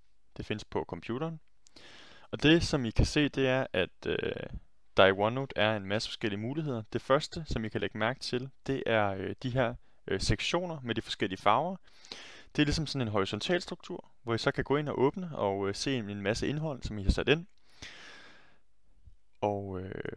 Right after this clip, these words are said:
og der er så også, øh, øh, mulighed for at lave en masse forskellige faner der. Og så inde i hver fan, så kan I se, så er der sådan nogle små sider.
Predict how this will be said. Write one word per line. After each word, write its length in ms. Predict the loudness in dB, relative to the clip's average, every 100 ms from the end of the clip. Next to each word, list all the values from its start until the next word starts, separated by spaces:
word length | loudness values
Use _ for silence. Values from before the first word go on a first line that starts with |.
| -10 2
og 80 |
der 60 | 6
er 80 | 6
så 140 | 8
også, 400 | 6 6 2 -2
øh, 360 | -2 -4 -8 -12 -18 -20 -16 -14
øh, 320 | -12 -10 -6 -6 -4
mulighed 280 | -2 -2 2
for 220 | 4 6
at 60 |
lave 120 | 6 4
en 60 |
masse 180 | 4 2
forskellige 340 | 0 2 2
faner 300 | 0 -2 -2
der. 160 | -4 -4 -6 -18 -20 -20 -20 -20 -20 -4
Og 100 | 0
så 220 | 2 2 0 2
inde 200 | 2 4
i 20 |
hver 140 | 4 4
fan, 320 | 4 2 2
så 120 | -2
kan 100 | 0
I 20 |
se, 180 | 0 0
så 100 | 2
er 20 |
der 80 | 0
sådan 120 | 0
nogle 80 | -4
små 200 | -4 -2
sider. 380 | 0 0 -2